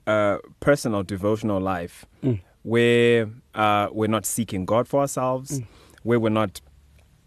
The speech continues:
Speaker 1: spending time in His Word, and
Speaker 2: Mm.
Speaker 1: I can, I can say this for myself, that I know those seasons in my life where I've not been reading the Word
Speaker 2: Mm.
Speaker 1: as much as I should, right?
Speaker 2: Mm.
Speaker 1: Um,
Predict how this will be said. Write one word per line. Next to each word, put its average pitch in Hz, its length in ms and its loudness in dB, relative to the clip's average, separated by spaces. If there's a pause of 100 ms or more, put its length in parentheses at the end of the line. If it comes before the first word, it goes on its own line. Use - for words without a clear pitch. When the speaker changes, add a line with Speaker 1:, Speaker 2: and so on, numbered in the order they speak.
(140)
Speaker 1:
spending 127 420 4
time 127 220 2
in 110 100 2
His 95 180 -4
Word, 104 440 2
and 175 200 6
Speaker 2:
Mm. 165 80 2
Speaker 1:
I 196 80 4
can, 165 180 2 (180)
I 165 80 4
can 226 120 2
say 160 140 2
this 135 120 -8
for 131 80 -2
myself, 113 320 2
that 123 140 4 (500)
I 151 100 6
know 196 220 4
those 147 360 4
seasons 117 540 0
in 110 80 0
my 104 140 0
life 101 440 -2 (340)
where 123 480 4 (280)
I've 127 160 2
not 185 220 6
been 139 160 6
reading 123 320 2
the 101 100 -2
Word 98 340 0
Speaker 2:
Mm. 135 180 -4
Speaker 1:
as 110 120 -2
much 113 220 2
as 101 100 -2
I 98 120 -2
should, 85 380 -6
right? 120 300 2 (500)
Speaker 2:
Mm. 110 60 6
Speaker 1:
Um, 110 420 6